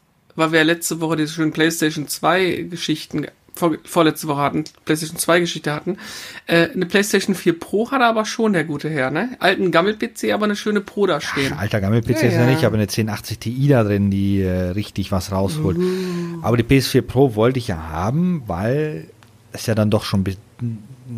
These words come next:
Speaker 2: eine ganze Ecke besser aussieht auf einem vier K Fernseher als mit einer
Speaker 1: Ja.
Speaker 2: PlayStation vier in vier K, was dann hochgerechnet wird, dann, weil dann ist, muss man ehrlich gesagt sagen, der Fernseher kann es noch so gut verarbeiten,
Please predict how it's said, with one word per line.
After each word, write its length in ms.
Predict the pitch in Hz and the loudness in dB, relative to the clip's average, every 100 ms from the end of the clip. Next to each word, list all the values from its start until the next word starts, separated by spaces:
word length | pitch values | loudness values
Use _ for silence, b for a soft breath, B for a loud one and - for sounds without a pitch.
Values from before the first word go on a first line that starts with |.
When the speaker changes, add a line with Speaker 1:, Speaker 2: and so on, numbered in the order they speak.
| 120 | 0
Speaker 2:
eine 120 | 123 | 2
ganze 300 | 123 139 143 | 4 4 2
Ecke 200 | 113 113 | 2 2
besser 320 | 110 113 104 | 4 4 2
aussieht 400 | 101 107 113 - | 2 2 2 0
auf 260 | 101 101 - | 0 0 2
einem 160 | 107 95 | 0 0
vier 220 | 113 107 | -2 -2
K 220 | - 107 | 0 -2
Fernseher 880 | - 117 107 107 107 107 107 104 98 - | 0 0 0 0 0 0 0 -2 -6 -4
als 440 | 101 95 - - 110 | -4 -4 -12 -10 -6
mit 160 | 101 | -2
einer 100 | 104 | 0
Speaker 1:
Ja. 100 | 139 | 2
Speaker 2:
PlayStation 420 | 135 143 143 - 98 | 4 4 2 0 -2
vier 460 | 120 113 110 110 - - _ - | 4 4 4 0 -8 -20 _ -8
in 260 | 123 113 107 | -2 0 0
vier 200 | 117 110 | 0 0
K, 460 | 113 104 107 98 | 0 2 2 -2
was 180 | 101 98 | -6 -4
dann 280 | 104 98 98 B B B B B | -2 -2 -2 B B B B B
hochgerechnet 580 | 120 113 120 107 107 95 | 0 2 4 4 2 2
wird, 260 | 104 107 107 | 2 2 4
dann, 160 | 101 | 2
weil 160 | 98 101 | 4 4
dann 180 | 101 101 | 2 0
ist, 200 | 104 - | -6 -4
muss 160 | 104 | -2
man 120 | 110 104 | 0 0
ehrlich 160 | 101 | -2
gesagt 260 | - 98 - | -2 -2 0
sagen, 300 | 101 104 107 101 | 0 0 -2 -4
der 200 | 104 101 | -4 -2
Fernseher 320 | 95 113 113 117 | 2 2 4 2
kann 140 | 117 | 0
es 120 | 110 | 2
noch 200 | 127 135 | 2 2
so 140 | - 123 | 2 2
gut 160 | 120 | 2
verarbeiten, 800 | - 101 104 110 107 101 104 | 0 0 2 4 4 2 0